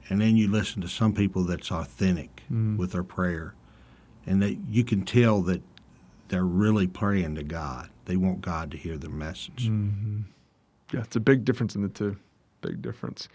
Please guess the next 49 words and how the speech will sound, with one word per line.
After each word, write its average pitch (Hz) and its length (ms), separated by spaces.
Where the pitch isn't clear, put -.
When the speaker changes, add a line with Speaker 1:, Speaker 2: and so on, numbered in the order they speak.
Speaker 2:
Uh, 127 120
what 147 220
are 147 60
some 131 160
points 120 260
of 117 100
application? 107 720
Maybe 117 120
we've 113 180
act-, 104 280
uh, 110 120
ha-, 120 240
hit 131 240
this 113 260
as 110 60
we 113 80
walk 110 260
through 107 140
this 107 100
just 107 180
the - 60
past 107 300
little 107 120
bit. 107 220
What 123 100
are 127 80
some 113 160
points 113 220
of - 80
application 110 640
for 104 160
believers 104 320
and 101 100
followers 104 280
of 107 80
Jesus 104 280
from - 180
this - 140
text? - 460
Speaker 1:
We 135 100
just 127 140
gotta 107 180
continue 101 440
to - 80
pray 92 300
in 82 80
fellowship 76 500
with - 100
God. - 320